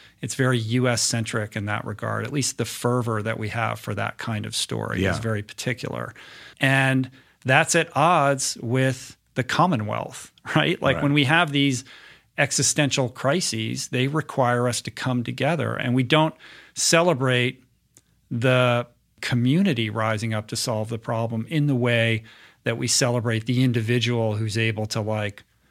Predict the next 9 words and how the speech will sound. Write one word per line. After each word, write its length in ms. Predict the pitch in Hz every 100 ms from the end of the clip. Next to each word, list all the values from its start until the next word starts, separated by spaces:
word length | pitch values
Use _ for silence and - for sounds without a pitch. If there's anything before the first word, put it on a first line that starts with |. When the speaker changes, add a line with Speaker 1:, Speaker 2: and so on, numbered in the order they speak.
| _
Speaker 1:
overcome 560 | - 120 113 113 113 113
obstacles 680 | 120 110 - 110 117 117 113
himself. 640 | 110 101 - 117 - - -
Speaker 2:
Right. 100 | -
Speaker 1:
Like, 140 | 117
can 220 | 107 175 165
we 160 | 147
apply 760 | 123 - 139 135 135 120 117 113 - - - - -
that, 480 | 110 123 123 120